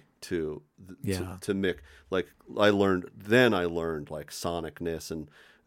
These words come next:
Speaker 1: uh, the ability to fit in the song, not just wait for the guitar solo and then spaz out.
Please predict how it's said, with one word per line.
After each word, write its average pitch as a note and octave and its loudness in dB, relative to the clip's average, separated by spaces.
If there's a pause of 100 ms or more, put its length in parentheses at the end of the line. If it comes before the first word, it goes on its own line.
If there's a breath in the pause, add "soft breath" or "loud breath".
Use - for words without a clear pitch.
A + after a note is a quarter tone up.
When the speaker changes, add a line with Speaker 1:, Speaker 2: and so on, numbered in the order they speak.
(320)
Speaker 1:
uh, D#2 -4 (460)
the G2+ 2
ability F#2 2
to D#2+ -6
fit - -2
in F#2+ -4
the D#2+ -6
song, D#2+ -4
not G#2+ 0
just - -8 (200 soft breath)
wait F2+ -2
for - -6
the E2+ -2
guitar F2 -2
solo F2 0
and E2+ -2
then D#2+ -6
spaz D2 -10
out. D2 -10